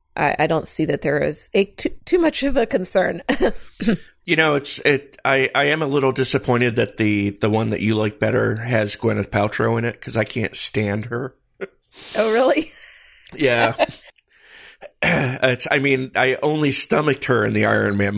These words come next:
Speaker 2: <laughs> movies.
Speaker 1: <laughs>
Speaker 2: But, uh, it's,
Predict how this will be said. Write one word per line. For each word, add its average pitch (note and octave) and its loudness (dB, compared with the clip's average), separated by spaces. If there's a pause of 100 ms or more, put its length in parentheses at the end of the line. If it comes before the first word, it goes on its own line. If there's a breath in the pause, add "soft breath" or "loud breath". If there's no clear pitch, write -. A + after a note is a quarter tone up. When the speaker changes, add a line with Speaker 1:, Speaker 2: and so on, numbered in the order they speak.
(140)
Speaker 2:
<laughs> - -18
movies. - -4 (240)
Speaker 1:
<laughs> - -2
Speaker 2:
But, B2+ 0
uh, A#2 0
it's, A#2 -2